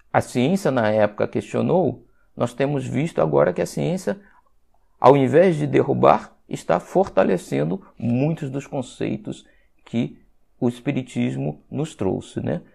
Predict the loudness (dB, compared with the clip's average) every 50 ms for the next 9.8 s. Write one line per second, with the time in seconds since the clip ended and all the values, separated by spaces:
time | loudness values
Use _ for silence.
0 | _ _ 2 4 4 6 6 4 4 4 2 0 0 0 0 0 0 0 -2 -4
1 | -20 _ -2 0 0 0 -2 -6 -8 -10 -10 -10 -10 -4 _ 4 4 4 2 -2
2 | -20 -14 _ -4 -4 -4 -2 -6 -4 -4 -4 -4 -6 -10 -12 -12 -20 _ _ _
3 | -10 -10 -6 -4 -6 -4 -4 -4 -4 -2 0 0 -2 -2 -4 -12 -12 -8 -6 -6
4 | -6 -8 -10 -12 -12 -14 _ _ -14 -8 -8 -8 -6 -4 -4 -6 -6 -8 -10 -16
5 | -18 -20 -20 _ _ _ _ -20 _ _ _ _ _ _ _ _ -20 _ _ _
6 | _ _ -20 -20 -20 -20 -20 -20 _ _ _ _ _ _ _ _ _ _ _ _
7 | _ _ _ _ _ _ _ _ _ _ _ -20 _ _ _ _ _ _ _ _
8 | _ _ _ _ _ _ _ _ _ _ _ _ 0 2 4 4 2 2 -2 -8
9 | _ -4 -2 2 0 0 0 2 0 -2 -2 -2 -4 -6 -6 -6